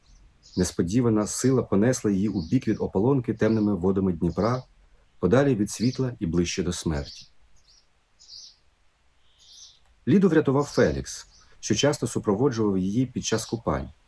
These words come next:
Він відійшов трохи подалі, курив, коло проходжався крижаним плесом водосховища, вдивляючись у бік фарватеру,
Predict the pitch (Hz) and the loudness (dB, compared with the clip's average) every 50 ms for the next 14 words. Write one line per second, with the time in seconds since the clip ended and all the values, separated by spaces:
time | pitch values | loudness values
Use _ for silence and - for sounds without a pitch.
0 | _ _ _ _ _ _ _ _ _ _ - 107 120 110 107 104 110 101 - - | _ _ _ _ _ _ _ _ _ _ 2 4 4 4 4 2 2 0 0 -2
1 | 117 110 - 107 98 - 107 98 - 98 87 120 139 151 143 117 101 87 - - | -2 0 0 -2 -2 -2 -2 -2 -2 0 0 2 2 2 0 -2 -4 -4 -4 -2
2 | 101 107 123 147 151 139 - - - _ _ - - - - - 110 123 135 123 | 2 2 2 2 2 -2 -6 -10 -20 _ _ -20 -20 -20 -2 4 6 6 6 6
3 | - - 98 - 98 87 82 104 110 110 - - - 98 - - 92 82 101 98 | 4 0 0 0 0 2 4 4 4 4 2 0 -2 -2 -2 0 0 0 2 2
4 | 101 98 85 - 104 123 147 147 - - 117 110 110 104 101 - - - 113 110 | 2 2 2 2 2 2 2 2 0 -2 -4 -2 -2 -2 -2 -4 -2 -2 0 0
5 | 107 101 98 - - - 92 - _ _ _ _ _ _ _ _ _ _ _ - | 0 -2 -4 -6 -10 -12 -12 -14 _ _ _ _ _ _ _ _ _ _ _ 0
6 | 90 101 90 101 101 98 90 - - 85 - 87 82 98 101 - - 98 92 92 | 2 4 4 6 4 4 2 0 -2 -4 -4 -2 0 0 0 0 0 0 2 2
7 | 95 92 87 - 90 80 80 | 2 2 0 -2 -6 -8 -8